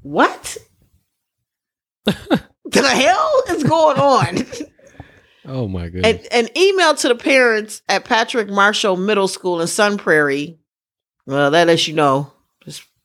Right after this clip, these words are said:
Speaker 1: Sun Prairie, Wisconsin. I can already tell you that. About fifteen miles from Madison. Apologize for a grave error in judgment. How is that a grave error in judgment?
Speaker 2: Oh, they messed up. They
Speaker 1: This
Speaker 2: made
Speaker 1: is Black History Month. Get it together.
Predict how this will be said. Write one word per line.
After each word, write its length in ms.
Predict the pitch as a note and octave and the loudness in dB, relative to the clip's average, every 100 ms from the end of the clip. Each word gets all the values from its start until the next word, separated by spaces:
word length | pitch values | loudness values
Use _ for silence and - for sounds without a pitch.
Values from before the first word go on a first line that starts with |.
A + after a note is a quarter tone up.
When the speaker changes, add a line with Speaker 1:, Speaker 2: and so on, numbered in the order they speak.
| _ _ | _ _
Speaker 1:
Sun 300 | - D#3+ C#3+ | -8 -2 -2
Prairie, 320 | B2+ C3+ B2+ B2+ | 0 0 2 0
Wisconsin. 640 | C3+ C3+ D#3+ C3+ B2 G#2+ | 0 0 0 0 -2 -6
I 60 | |
can 140 | - D#3 | -6 0
already 240 | D3 C#3 | 2 2
tell 160 | C3+ C#3+ | 0 0
you 120 | B2+ | 2
that. 180 | B2+ A2+ | 0 0
About 260 | D3+ E3+ | 0 0
fifteen 340 | A3 C#4 - A#3+ | 0 -2 -2 0
miles 260 | A3 G#3 G3+ | 2 0 0
from 140 | G3+ | -2
Madison. 560 | F#3+ F3+ D#3 - C#3 C#3 _ _ _ | 0 0 -2 -6 -8 -10 _ _ _
Apologize 680 | - - B3 B3+ A3+ A3 G#3 | -20 -2 0 0 2 2 2
for 80 | - - | 0 -2
a 80 | F3 | -2
grave 540 | D3+ F3+ G#3+ G#3 G3+ - | -2 0 4 4 2 -2
error 300 | F#3+ F#3+ F3 | 0 2 2
in 120 | E3 | 0
judgment. 560 | D#3 F3+ D#3 C3 B2 - | 0 0 0 -6 -14 -14
How 180 | C4 A4+ C5+ | -12 -10 -8
is 60 | |
that 120 | D#4+ B3 | -4 -4
a 80 | |
grave 440 | E3+ E3 A#3+ A#3 F#3+ | -6 -4 -2 -2 -4
error 340 | G#3 A3 G#3 | -2 0 2
in 80 | F3+ | 0
judgment? 600 | E3 G3 F3+ D3 C#3+ A#2 - | 0 0 0 -4 -8 -12 -6
Speaker 2:
Oh, 120 | A#2 | -2
they 100 | A2 | 0
messed 320 | A2 G#2 - | 0 -2 -2
up. 160 | G#2+ F#2 _ _ _ | -6 -6 _ _ _
They 80 | G#3+ | 0
Speaker 1:
This 160 | D5+ G#4+ | 0 0
Speaker 2:
made 40 | |
Speaker 1:
is 60 | C#4+ | -4
Black 260 | A3+ D4 C#4+ | 0 -2 0
History 440 | B3+ C#4 - F#3+ | 0 0 0 -6
Month. 380 | E3+ D#3 C3+ D#3 | -6 -4 -6 -2
Get 200 | F4+ D#5+ | 0 2
it 120 | C#5 | 0
together. 920 | - E3+ C3 A2+ G3+ A#3 D3+ C#3 A2+ | -4 -8 -6 0 2 2 -2 -8 -12